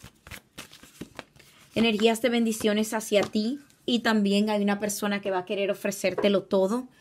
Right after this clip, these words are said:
Ahora bien, no te veo que puedas creer en esta persona. No es que sea, eh, alguien horrible,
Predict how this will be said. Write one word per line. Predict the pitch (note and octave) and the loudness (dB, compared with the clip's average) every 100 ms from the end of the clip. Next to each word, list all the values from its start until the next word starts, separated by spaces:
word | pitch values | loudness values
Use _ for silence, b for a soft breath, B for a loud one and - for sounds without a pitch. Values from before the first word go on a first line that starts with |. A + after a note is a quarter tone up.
| b b - | b b 2
Ahora | G#3 A3 | 2 4
bien, | G#3 G3 F#3+ | 2 2 0
no | F#3+ | 2
te | A#3 | 4
veo | A3 G#3+ G#3+ | 6 6 4
que | G#3 | -2
puedas | - G3 G3 - | -2 -2 0 -2
creer | G#3+ F#3 F3+ F#3 F#3 - | 0 4 4 4 2 -2
en | G3+ | -2
esta | F#3 F3+ G3 | -2 -2 -2
persona. | G3 F#3 G3+ F3 E3 - B B B B | -2 -4 -2 -4 -6 -12 B B B B
No | A3 A3 A#3 | 4 6 4
es | C4 C4 | 2 0
que | B3 A3 | 0 0
sea, | - G#3+ G#3+ G#3 G3+ - | 2 4 6 6 4 2
eh, | G#3 G3+ | 0 0
alguien | - G3+ G3+ G3+ | 0 0 0 -2
horrible, | F3 G3+ A3 F#3+ F3+ F3+ | -2 0 0 0 -2 -6